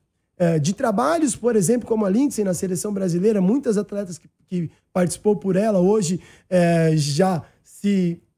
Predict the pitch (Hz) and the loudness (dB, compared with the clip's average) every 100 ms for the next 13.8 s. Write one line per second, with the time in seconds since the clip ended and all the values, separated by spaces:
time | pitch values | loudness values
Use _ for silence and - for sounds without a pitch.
0 | _ _ - 156 - 214 190 - 214 262 | _ _ -14 -14 -2 0 2 2 0 0
1 | 262 202 180 165 175 - 180 254 294 240 | -2 -2 -2 -4 -6 -8 -6 -2 -2 -2
2 | 170 196 247 233 233 185 - _ - 226 | -4 -4 -2 0 0 -2 -6 _ -6 -2
3 | 269 339 269 - 247 220 220 180 - 240 | 0 0 -2 -2 -4 -2 -2 -2 0 -2
4 | 285 208 254 254 294 277 233 247 233 190 | -2 -6 -2 -2 -2 -4 -8 -8 -8 -8
5 | 165 240 - 226 214 208 247 - - - | -8 -6 -6 -6 -6 -4 -6 -10 -12 -6
6 | 214 190 208 170 - - _ - 160 170 | -4 -2 -2 -2 -4 -10 _ -6 -2 0
7 | 180 160 170 180 185 175 226 202 - 247 | 0 2 2 2 0 -2 -2 -2 -2 0
8 | 233 220 208 190 220 220 190 196 202 196 | 0 -4 -4 -2 -2 -2 -2 -2 -2 -2
9 | 175 - 190 226 185 - _ 190 160 190 | -2 -2 0 2 0 -4 _ -8 -6 -2
10 | 214 185 175 - 190 170 175 160 170 233 | 0 2 -2 -4 -4 -2 0 0 2 2
11 | 247 - - - - 165 160 175 175 208 | 2 -2 -6 -12 -4 -2 0 0 0 0
12 | 202 180 175 - 196 175 208 - - 190 | 0 -2 -6 -8 -2 0 0 -2 -8 -6
13 | 180 208 - 180 165 208 196 | -2 -2 -4 -4 -2 -2 -4